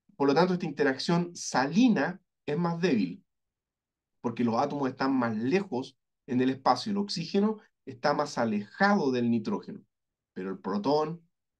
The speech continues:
está más cerca del oxígeno. Entonces, las interacciones salinas son a mayor distancia y son más débiles que las interacciones de puente de hidrógeno, que son a menor distancia y son más fuertes energéticamente hablando.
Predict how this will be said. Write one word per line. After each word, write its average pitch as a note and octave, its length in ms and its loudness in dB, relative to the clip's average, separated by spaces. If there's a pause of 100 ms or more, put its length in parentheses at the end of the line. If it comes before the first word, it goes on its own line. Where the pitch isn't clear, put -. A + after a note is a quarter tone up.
(180)
está A2 180 -6
más F#2 180 -4
cerca G3 380 -2
del A2 120 -2
oxígeno. D#3 360 -2
Entonces, C3 640 -4 (280)
las A2 120 -4
interacciones C#3+ 560 2
salinas F#3 380 0
son C#3+ 200 0
a B2+ 60 2
mayor A#2+ 400 0
distancia G3+ 680 -2 (460)
y B2+ 80 -4
son D3+ 280 0
más C3 220 -2
débiles C#3+ 560 0 (160)
que B2 100 -4
las B2 140 2
interacciones B2 640 -2
de A#2+ 120 0
puente C3+ 380 -2
de B2 80 0
hidrógeno, C#3 680 -2 (200)
que - 80 -14
son B2+ 160 -2
a A#2 80 2
menor A#2+ 300 2
distancia A#2+ 440 -2
y A#2 40 -10
son A#2 180 0
más A2 180 -2
fuertes A#2 320 -2
energéticamente G#2+ 800 -4
hablando. C#3 400 -2